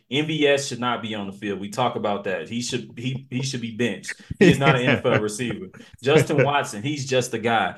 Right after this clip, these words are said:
Speaker 1: So when you look at all these guys, Kadarius Toney, he can't line up right. He can't catch the ball. You look at these guys across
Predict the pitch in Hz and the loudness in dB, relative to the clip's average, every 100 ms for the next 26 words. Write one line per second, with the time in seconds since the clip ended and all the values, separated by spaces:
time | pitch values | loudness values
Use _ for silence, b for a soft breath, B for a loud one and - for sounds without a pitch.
0 | B - 147 190 165 160 190 - 143 131 | B -6 0 2 4 4 2 2 2 4
1 | 156 143 135 139 131 120 123 135 151 139 | 4 2 -4 -2 0 0 -2 0 2 0
2 | - 151 127 113 143 151 135 120 135 135 | -6 -6 -6 -6 -8 -4 -2 0 2 2
3 | 131 120 131 131 - - _ 139 151 151 | 0 0 0 0 -2 -12 _ -12 -6 -2
4 | 135 151 135 135 - 107 139 185 165 180 | 0 2 2 2 0 0 0 -2 0 2
5 | 170 147 135 127 120 123 131 117 85 101 | 2 -2 -4 -8 -2 0 2 0 -4 -8
6 | - 127 131 110 - | 0 4 4 2 -6